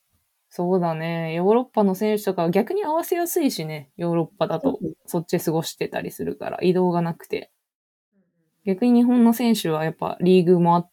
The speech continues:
Speaker 1: て、
Speaker 2: うんうん。
Speaker 1: その間に入ってくるから、結構コンディションとかの調整とか難しいだろうけど、そのヨーロッパ遠征もめっちゃ長いわけじゃないしさ、結構
Speaker 2: うんうん。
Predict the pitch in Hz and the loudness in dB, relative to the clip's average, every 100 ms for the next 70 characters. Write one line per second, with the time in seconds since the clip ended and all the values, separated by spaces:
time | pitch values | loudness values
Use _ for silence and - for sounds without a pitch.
0 | _ 170 156 - _ _ _ _ 208 175 | _ -6 -6 -14 _ _ _ _ _ _
1 | 160 170 156 _ _ _ _ _ _ _ | _ _ _ _ _ _ _ _ _ _
2 | - 170 175 175 180 175 175 180 165 - | -12 -6 0 0 2 2 2 0 -2 -4
3 | 175 - 170 - - - - _ _ _ | -4 -4 -4 -4 -2 -4 -8 _ _ _
4 | _ _ 185 180 - 170 - - - 185 | _ _ -8 -8 -8 -8 -8 -10 0 4
5 | 185 185 190 185 180 156 - - 170 170 | 4 4 2 2 0 -2 -4 -8 -8 -4
6 | 160 160 165 165 175 185 - 180 175 170 | -6 -4 -4 -4 -6 -8 -6 -4 -2 -2
7 | 185 - 196 160 190 185 - - - _ | -6 0 0 0 -6 -8 -8 -10 -12 _
8 | - 175 180 196 190 - 190 185 180 156 | -10 -4 -2 -2 -6 -8 -6 -6 -8 -8
9 | 165 180 233 214 214 226 214 170 156 147 | -8 -4 -2 2 2 4 2 0 -4 -8
10 | 147 151 - - 156 - _ _ _ - | -12 -14 -12 -10 -10 -12 _ _ _ 0
11 | 190 170 170 | 2 2 -4